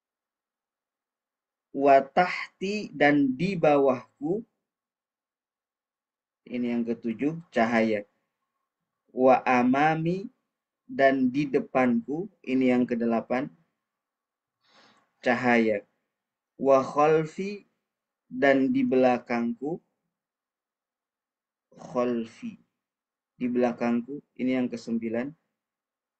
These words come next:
cahaya. Berarti sembilan nih disebutin.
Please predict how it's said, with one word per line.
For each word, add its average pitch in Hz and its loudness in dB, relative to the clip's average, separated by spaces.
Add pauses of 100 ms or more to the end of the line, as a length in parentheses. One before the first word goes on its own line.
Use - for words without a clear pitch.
(920)
cahaya. 101 -6 (1500)
Berarti 123 -4
sembilan 131 0
nih 131 2
disebutin. 120 -8